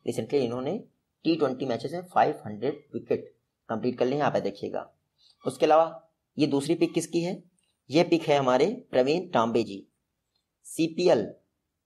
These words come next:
ये हैं प्रवीण तांबे जी, मुंबई से बिलोंग करते हैं। सीपीएल में खेलने वाले यानी कैरेबियन प्रीमियर लीग, जो कि वेस्ट इंडीज के आसपास ऑर्गेनाइज हो रही है, उसमें खेलने वाले ये प्रवीण तांबे जी फर्स्ट इंडियन बन गए हैं। तो आप देखिएगा, प्रवीण तांबे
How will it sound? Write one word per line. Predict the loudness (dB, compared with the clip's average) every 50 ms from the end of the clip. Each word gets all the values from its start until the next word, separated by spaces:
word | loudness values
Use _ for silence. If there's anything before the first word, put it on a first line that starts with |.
| _
ये | 0 0 0
हैं | 0 2 2
प्रवीण | 2 2 2 0 0
तांबे | 0 0 2 2 0 0
जी, | 0 -4 -10 -10 _ _ -12
मुंबई | -8 2 2 2 2
से | 2 0
बिलोंग | 0 0 0 0
करते | -2 -4 -4 -6
हैं। | -8 -8 -8 -14 _ _ _ _ _ _ _
सीपीएल | -18 -4 -2 -2 -2 -2 0 0 2 2
में | 2 -2 -6
खेलने | -2 -2 -2 0 0 0 2
वाले | 2 2 0 0 -2
यानी | -2 -4 -4 -4 -6 -8 -4 _
कैरेबियन | 0 2 2 2 0 0 0 -2 -2 -4 -10 -14 _
प्रीमियर | -6 -4 -4 -2 0 0 0
लीग, | 0 0 -2 -2 -4 -6 -12 -4 -4
जो | -4
कि | -2 -2 0
वेस्ट | 0 -2 -2 -2
इंडीज | -6 -4 -4 -4 -6 -2
के | 2 2
आसपास | 2 2 2 0 0
ऑर्गेनाइज | 0 -2 -8 -6 -6 -6 -6 -6
हो | -8
रही | -8 -4 -4
है, | -4 -4 -4 -10 _ -20 -20 -20 -20 _ _
उसमें | -4 -2 0 0 -2 0
खेलने | -2 -2 -2 0
वाले | 2 2 2 2 2 0 0 -8 -18 _ _ _ _ _ _ _ -2
ये | -2
प्रवीण | 2 4 2 2 2 -2 0
तांबे | 0 0 0 0 -2 -2
जी | -2 -6 -8 -8 -10 _ _ _ -2
फर्स्ट | -2 -2 -2 -6 -10
इंडियन | -10 -8 -4 -4 -4 -4
बन | -4 -6 -6
गए | -8
हैं। | -10 -10 -8 _
तो | -2
आप | -2 -2
देखिएगा, | -2 -6 -6 -6 -8 -10 -10 -14 _ _ _ _ _ _ _
प्रवीण | -4 -2 0 0 -2 -2 -2
तांबे | -6 -12 _ -2 -2 -2 0 0 0 0